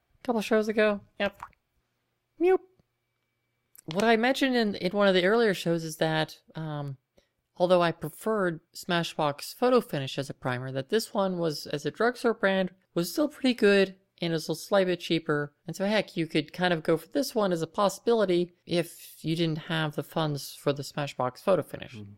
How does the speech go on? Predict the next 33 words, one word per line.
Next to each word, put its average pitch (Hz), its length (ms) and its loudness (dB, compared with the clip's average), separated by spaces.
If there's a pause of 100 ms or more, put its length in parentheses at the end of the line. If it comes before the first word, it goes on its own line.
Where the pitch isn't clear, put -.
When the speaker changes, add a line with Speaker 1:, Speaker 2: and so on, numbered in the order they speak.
(360)
Speaker 1:
But 214 260 -2 (420)
oddly 254 280 4
enough, 262 300 2
they 208 100 2
seem 226 260 -2
to - 200 -2
have 170 280 2 (260)
rejiggered 190 480 0
the 185 60 -2
formula 226 600 2
slightly. 285 580 2 (180)
Speaker 2:
Oh. 101 220 -8 (480)
Speaker 1:
Whereas 202 400 2
before, 240 720 4
it 180 100 4
was 170 180 2
more 190 220 4
of 180 100 2
a 175 80 2
creamy 247 680 -4
texture, 131 800 -6 (460)
it's - 240 -6
now 233 320 2
almost 208 500 2
like 190 540 0 (140)
a 147 60 0
solid 190 520 -2
foam, 190 600 2
if 185 140 -4
that 202 140 0
makes 208 240 -2
any 226 160 0
sense. 247 560 -2